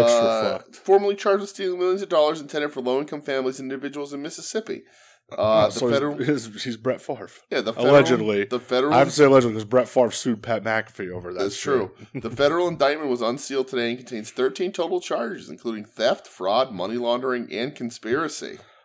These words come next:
Speaker 2: Good.
Speaker 1: Eighteen months after DiBiase Junior, along with his father, Ted DiBiase, and his brother Brett, <gasps> what are you hiding?
Speaker 2: I'm a DiBiase,
Speaker 1: Uh,
Speaker 2: I'm
Speaker 1: who was
Speaker 2: sorry.
Speaker 1: also briefly involved in wrestling, were ordered to repay millions of misspent welfare money.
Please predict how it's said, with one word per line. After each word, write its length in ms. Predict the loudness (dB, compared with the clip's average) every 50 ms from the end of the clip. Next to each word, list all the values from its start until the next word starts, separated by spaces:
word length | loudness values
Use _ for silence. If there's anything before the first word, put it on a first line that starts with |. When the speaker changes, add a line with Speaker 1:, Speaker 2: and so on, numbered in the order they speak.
| -18 -18 -12 _ -4
Speaker 2:
Good. 720 | -2 0 2 4 6 8 10 10 12 10 10 8 6 4
Speaker 1:
Eighteen 360 | 4 2 0 -2 -4 -6 -4
months 240 | -2 -4 -4 -2 0
after 280 | 0 0 0 -2 -10 -8
DiBiase 420 | -8 -4 0 0 0 0 -2 -6
Junior, 220 | -6 -4 -4 -4
along 200 | -2 -2 -4 -4
with 80 | -4 -4
his 120 | -6 -6 -4
father, 480 | 0 2 4 4 4 2 0 -4 -6 -8 _ _ _
Ted 180 | -12 -12 -12 -12
DiBiase, 600 | -12 -10 -4 0 2 2 2 0 -4 -10 -8 -8
and 80 | -8 -8
his 140 | -8 -10
brother 280 | -8 -8 -8 -6 -6 -8
Brett, 520 | -10 -8 -4 0 2 2 2 2 0 -4 -16 -16 -18 -18 _ _ _ _ _
<gasps> 440 | _ _ _ _ _ _ _ _ 0
what 140 | 0 2 2
are 20 |
you 100 | 2 0
hiding? 440 | 2 4 4 4 4 2 -2 -4 -6 _ _ _ _ -20 -20 _ _ _ -16
Speaker 2:
I'm 220 | -14 -12 -12 -12
a 40 | -14
DiBiase, 640 | -14 -14 -14 -14 -12 -10 -10 -10 -10 -10 -12 -8 -2
Speaker 1:
Uh, 200 | 2 4 4 4
Speaker 2:
I'm 60 | 4
Speaker 1:
who 60 | 4
was 140 | 2 2 4
Speaker 2:
sorry. 100 | 4 4
Speaker 1:
also 220 | 4 4 4 0 0
briefly 340 | 0 -2 -6 -6 -6 -8
involved 320 | -8 -6 -4 -4 -4 -4 -6
in 60 | -8
wrestling, 320 | -8 -8 -8 -8 -8 -10 -8
were 80 | -4
ordered 160 | -4 -4 -4 -4
to 60 | -8
repay 280 | -8 -10 -8 -6 -6
millions 360 | -6 -4 -6 -6 -6 -6 -6 -6
of 100 | -6 -6
misspent 340 | -6 -8 -8 -6 -6 -4
welfare 420 | 0 0 0 0 0 -2 -4 -6 -6
money. 340 | -6 -8 -12 -12 -14 -16 -18